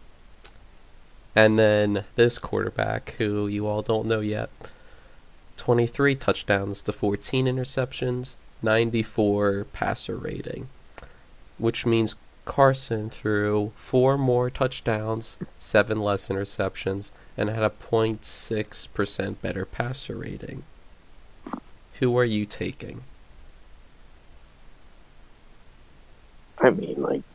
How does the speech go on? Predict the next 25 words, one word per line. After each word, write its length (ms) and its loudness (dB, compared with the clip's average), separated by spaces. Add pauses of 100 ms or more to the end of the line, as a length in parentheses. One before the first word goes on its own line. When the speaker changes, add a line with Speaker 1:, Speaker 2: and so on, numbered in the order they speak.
(480)
Speaker 2:
based 200 2
off 160 8
these 220 -4
limited 380 8
stats, 500 8 (380)
Carson 340 8
Wentz. 320 4 (1700)
Speaker 1:
You 240 4
just 280 0
chose 340 4
Carson 500 -2
Wentz 320 2
over 240 2
Derek 340 2
Carr. 420 -4 (1800)
Speaker 2:
Oh, 220 12 (120)
okay. 280 12
We 100 12
gonna 180 12
include 260 12
the 60 12
yards 320 12
there? 280 6 (600)
Speaker 1:
No. 460 2
<laughs> 40 -20